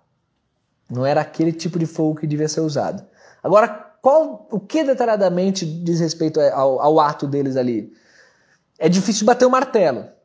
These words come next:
mas muito provavelmente é uma combinação de alguns fatores, sendo esses. O primeiro deles, abra comigo a Bíblia aí, você que tá com Bíblia,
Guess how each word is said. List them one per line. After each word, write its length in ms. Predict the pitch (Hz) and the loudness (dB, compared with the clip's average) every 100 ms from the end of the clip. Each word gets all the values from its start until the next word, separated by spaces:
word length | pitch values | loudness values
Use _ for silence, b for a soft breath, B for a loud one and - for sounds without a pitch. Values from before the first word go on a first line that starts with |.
| _ _ _ _ _ _ _ 131 | _ _ _ _ _ _ _ -6
mas 600 | 151 170 175 - - - | 0 2 2 -2 -6 -6
muito 560 | 214 269 339 349 349 302 | -4 2 2 2 2 -2
provavelmente 720 | - 254 254 233 196 214 220 | 2 4 4 4 0 0 0
é 20 | |
uma 120 | 226 | -2
combinação 640 | 220 220 208 226 208 208 240 | -2 0 0 0 -2 -2 0
de 80 | 240 | 0
alguns 240 | 214 214 | 0 -2
fatores, 800 | - 190 190 190 196 - - _ _ _ _ _ | -2 -2 2 2 0 -4 -10 _ _ _ _ _
sendo 420 | - - 208 202 | -8 -2 2 4
esses. 460 | 175 139 - 117 - | 2 2 -2 -6 -6
O 80 | 143 | -6
primeiro 400 | 170 170 196 180 | -4 0 2 2
deles, 400 | 175 156 123 - | 4 2 0 -4
abra 260 | 160 175 | -2 -2
comigo 300 | 185 175 165 | -2 -2 0
a 20 | 151 | 0
Bíblia 280 | 156 139 | 0 0
aí, 160 | 131 165 | 0 0
você 340 | - - - | -4 -10 -10
que 60 | 139 | -8
tá 80 | 147 | -8
com 160 | 135 | -6
Bíblia, 340 | 131 143 165 | -4 -2 -4